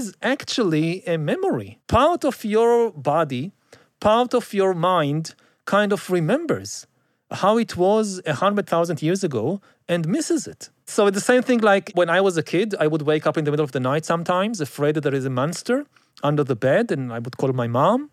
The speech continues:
This is also actually a historical memory, because when we lived in the forest, there were actually monsters in the night that came to eat children. So a lion would come or a cheetah would come, and if you go on sleeping, they eat you.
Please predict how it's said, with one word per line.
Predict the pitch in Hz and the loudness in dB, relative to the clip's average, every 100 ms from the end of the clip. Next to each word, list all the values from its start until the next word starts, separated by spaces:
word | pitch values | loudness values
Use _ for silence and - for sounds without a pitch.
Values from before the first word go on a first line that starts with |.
| - | -8
This | 220 | -4
is | 294 269 | -2 -2
also | 302 349 - | -2 -2 -4
actually | - - 220 | -6 -4 -2
a | 190 | -2
historical | - 202 214 214 | 0 -2 0 0
memory, | 208 330 165 95 - - | 0 0 -4 -6 -8 -6
because | 190 208 180 160 160 | 0 2 0 -6 -4
when | - 185 | 0 2
we | 160 | 4
lived | 147 185 185 | 4 2 0
in | |
the | 147 - | -4 0
forest, | 147 214 302 - - _ _ _ | 2 2 0 -8 -16 _ _ _
there | 135 165 | 0 0
were | 135 254 403 330 - | 4 4 4 0 -2
actually | 226 - 226 185 | -4 -2 -2 0
monsters | 151 240 - 220 190 | 2 0 -2 -2 0
in | 160 143 | 0 0
the | |
night | 139 269 190 - - | 0 0 -2 -6 -12
that | 147 165 - | -6 -6 -4
came | 135 127 135 | -4 -4 -4
to | 170 | -6
eat | - 113 - | -6 -12 -12
children. | - 349 302 107 87 - _ _ | -6 -6 -4 -10 -14 -20 _ _
So | - 156 | -4 0
a | |
lion | 143 160 233 247 | 2 4 4 4
would | 170 - | 0 0
come | 156 143 156 | 2 2 2
or | 131 | 0
a | 131 | 0
cheetah | - 254 185 | -2 0 0
would | 143 131 | -2 -2
come, | 127 117 165 - - | -2 -2 -4 -4 0
and | 175 - | 0 0
if | 226 - | -2 0
you | 214 180 170 | -2 -2 0
go | 170 190 | 4 4
on | 185 | 2
sleeping, | - 151 151 190 285 285 - | 0 0 0 0 -4 -6 -6
they | 139 | -2
eat | 233 - | -2 -4
you. | - | -12